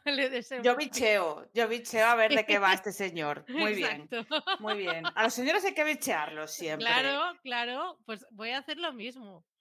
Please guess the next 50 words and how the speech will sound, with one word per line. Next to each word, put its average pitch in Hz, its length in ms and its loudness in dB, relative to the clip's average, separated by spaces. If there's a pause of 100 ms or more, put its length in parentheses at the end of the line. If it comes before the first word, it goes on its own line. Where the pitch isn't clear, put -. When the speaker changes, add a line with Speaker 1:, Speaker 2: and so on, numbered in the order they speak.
(440)
Speaker 2:
Pues 240 160 0
me 214 80 2
lo 202 160 -2
traes, 202 420 2
que - 100 -10
le 202 120 -6
hago 240 240 0
yo 240 480 0
el 220 100 0
tercer 254 340 0
dado. 285 380 0
Speaker 1:
<laughs> 294 520 -6 (380)
Speaker 2:
Mira, 233 560 0 (140)
hablando 262 500 2 (120)
de 262 680 -2
señores, 170 800 -8
pero 220 360 2
este 269 320 0 (180)
es 240 120 0
un 277 180 -4
señor 277 360 -6
que 277 60 -4
a 262 60 -4
mí 226 100 -8
me 220 120 -6
cae 190 260 -4
bien. 135 340 -14 (260)
Bueno, 233 300 2
a 247 100 6
ver 285 120 4
si 381 100 -4
se 370 160 -4
señalara 311 480 -2
en 370 80 0
la 277 160 0
pantalla, 180 680 -4
porque 202 240 -8
ya 226 140 0
sabes 285 260 -2
que 277 120 -2
soy 262 180 -2
disléxica 277 880 0
aquí 226 480 -2
con 240 160 -4
la 196 140 -4
cámara. 160 440 -4
Entonces, 208 640 -2
no, 220 140 0
Speaker 1:
Ha - 20 2
Speaker 2:
no - 60 -4